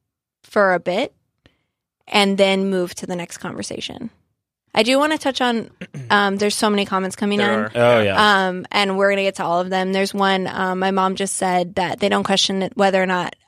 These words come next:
Speaker 1: um, it happened when a male brings it forward. Um, there's no, "What was he wearing?" or "Maybe he asked for it." Um, I wanna say that I call bullshit on that one. Sorry,
Speaker 3: Uh,
Speaker 1: Mom.
Speaker 3: both of 'em.
Speaker 1: Um, because mostly men are shamed into the idea that they,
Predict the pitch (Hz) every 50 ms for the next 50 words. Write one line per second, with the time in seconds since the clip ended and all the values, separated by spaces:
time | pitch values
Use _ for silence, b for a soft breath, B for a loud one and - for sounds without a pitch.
0 | _ - 202 190 185 185 165 190 190 190 - 196 190 - - 190 185 180 180 185
1 | 180 175 175 175 175 175 175 - 196 190 190 202 202 196 - 208 202 202 208 214
2 | 233 254 - _ _ _ _ _ _ _ _ _ - - - 208 196 185 185 180
3 | 175 175 180 190 185 185 - 196 196 190 190 185 185 185 165 190 190 - 190 180
4 | 180 175 175 180 180 175 180 175 180 180 180 175 180 190 180 170 175 - - 196
5 | 190 185 185 - - - - - 208 196 196 196 190 180 - 196 208 208 220 226
6 | 233 233 226 - - 233 220 220 208 202 196 190 - - - 190 190 190 185 -
7 | - 185 - 196 202 233 - - 240 220 160 208 208 202 - 202 214 214 214 208
8 | 196 - 190 190 190 190 190 196 196 202 - 117 110 - 101 90 90 92 92 -
9 | - 214 214 202 208 202 214 - 220 214 202 214 202 202 202 202 208 214 - -
10 | 226 220 214 208 202 196 190 180 180 175 - - - - 202 190 190 196 240 285
11 | 311 302 262 - - 208 202 202 - 202 190 196 185 175 202 196 190 - 196 190
12 | 196 190 185 180 175 - 185 185 185 185 175